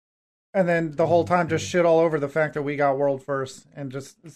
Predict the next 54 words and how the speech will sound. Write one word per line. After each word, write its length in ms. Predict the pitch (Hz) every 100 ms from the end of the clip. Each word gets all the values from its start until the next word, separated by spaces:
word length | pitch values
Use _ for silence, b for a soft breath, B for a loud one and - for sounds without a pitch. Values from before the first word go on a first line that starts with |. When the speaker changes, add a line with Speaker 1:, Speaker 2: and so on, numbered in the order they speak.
| _ _ -
Speaker 1:
like, 100 | 139
Speaker 2:
I'll 40 |
give 120 | 143
you 80 | 151
an 40 | 131
example 440 | 120 104 131 127
of 40 |
the 60 | 117
kind 200 | 117 123
of 40 | 113
guy 180 | 123
is 180 | 139 110
he 100 | 110
deleted 440 | 110 107 131 123 101
his 120 | 101
character 420 | - 147 120 110
immediately, 600 | 107 127 139 107 95 95
but 240 | 95 117
then 100 | 135
he 160 | 127 123
didn't 200 | 120 135
even 160 | 131 120
have 140 | 123
the 60 | 110
balls 320 | 110 120 113
to 60 | 110
keep 240 | - -
it 80 | -
that 180 | 98 95
way. 200 | 101 101
He, 160 | 104
he 80 | 104
got 200 | 110 110
it 100 | 104
restored. 680 | 107 107 - 127 120 107 92 _ _ _ _ _ _
Speaker 1:
Why'd 160 | 165 175
he 60 |
delete 220 | 165 170 170
his 120 | 151
character? 460 | 196 147 - 101 _ _ _ _
Speaker 2:
Oh, 180 | 123 117
just 300 | 101 120 117
to, 260 | 131 131 117 _ 135
just 240 | 123 160 -
to 80 |
flex 560 | 120 - 120 113 131 -
on 200 | 120 117
stream, 520 | 98 - 113 131 135 135 -
just 140 | 113
to 60 | 113
be 140 | 117
like, 240 | 117 117 113
<laughs> 20 |
"Haha, 440 | 120 117 117 107